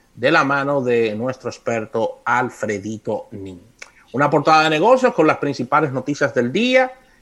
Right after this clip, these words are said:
innovación al instante, ahí estaremos tratando los temas de tecnología, temas de, de cambios en la humanidad, y un capítulo bursátil con la parte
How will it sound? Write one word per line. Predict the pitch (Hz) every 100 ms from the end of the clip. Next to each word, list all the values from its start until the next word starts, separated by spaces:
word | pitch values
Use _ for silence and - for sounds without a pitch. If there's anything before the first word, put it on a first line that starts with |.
| -
innovación | 113 120 117 117 - 143
al | 143
instante, | 120 104 - - 185 196 190 202 165
ahí | 113
estaremos | 110 110 110 113 110
tratando | - 104 110 110 104 - _ _ _ -
los | 101 -
temas | - 113 117 110 104 - 92
de | 101 107 104
tecnología, | 104 98 101 98 92 185 220 196 139
temas | 113 113 -
de, | 104 - _
de | - 98
cambios | 135 147 147 120 107 - - _ _ _
en | 120 110
la | 117
humanidad, | 135 151 190 208 190 208 - _ _ _ _
y | 214 240 - -
un | 202
capítulo | 185 175 180 175 170
bursátil | 165 147 156 147 151 135
con | 143 143
la | 127
parte | - 123 117 - 120 -